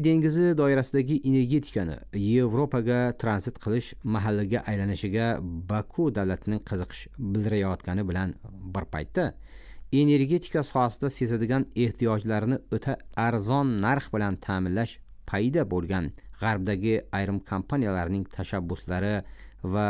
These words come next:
loyihalari chorchubasida Kaspiy dengizi zonasidagi energetikani Yevropaga yetkazib berish masalasi Baku va Ostona davlatlarining o'zaro hamkorliklarini yanada kengaytirish qarorga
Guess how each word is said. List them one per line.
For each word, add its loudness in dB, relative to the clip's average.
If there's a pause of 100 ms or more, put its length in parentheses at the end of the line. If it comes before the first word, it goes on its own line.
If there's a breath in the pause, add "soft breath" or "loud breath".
(120)
loyihalari 0
chorchubasida -4 (1000 soft breath)
Kaspiy 0
dengizi 2
zonasidagi 2
energetikani 2 (160)
Yevropaga 2 (140)
yetkazib -2
berish -2
masalasi 0 (540 soft breath)
Baku 0 (100)
va 2 (100)
Ostona 0
davlatlarining 0
o'zaro 0 (160)
hamkorliklarini -2 (100)
yanada 2
kengaytirish 0 (500 soft breath)
qarorga 0